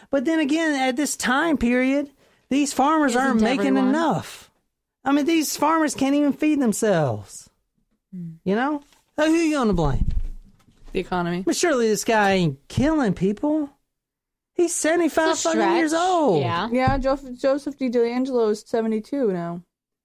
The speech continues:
Speaker 1: Seven, yeah, but he was killing, Joseph James DeAngelo from our Golden State Killer episode was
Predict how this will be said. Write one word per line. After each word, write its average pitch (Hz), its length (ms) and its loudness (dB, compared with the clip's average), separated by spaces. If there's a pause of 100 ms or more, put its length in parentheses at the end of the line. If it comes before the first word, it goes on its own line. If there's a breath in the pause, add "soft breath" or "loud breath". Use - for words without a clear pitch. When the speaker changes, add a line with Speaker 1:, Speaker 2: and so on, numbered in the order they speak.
(360)
Speaker 1:
Seven, 277 440 -2
yeah, 269 100 4
but 220 140 2
he 262 80 2
was 247 160 -2
killing, 269 440 0
Joseph 247 400 0
James 202 380 0
DeAngelo 165 580 2
from 170 220 0
our 151 300 2 (320 loud breath)
Golden 190 240 2
State 165 320 -4
Killer 202 300 2
episode 151 440 0
was 151 400 0